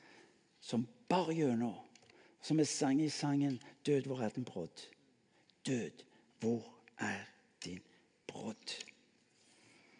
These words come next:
Og så kan noen av oss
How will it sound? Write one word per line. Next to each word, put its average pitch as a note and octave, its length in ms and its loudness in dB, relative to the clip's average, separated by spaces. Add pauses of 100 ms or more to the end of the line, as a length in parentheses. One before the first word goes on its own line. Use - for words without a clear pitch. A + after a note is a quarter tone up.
(1200)
Og C3 120 -2
så C#3+ 80 2
kan E3+ 160 6
noen D#3+ 320 8
av D3 120 6
oss C3+ 220 4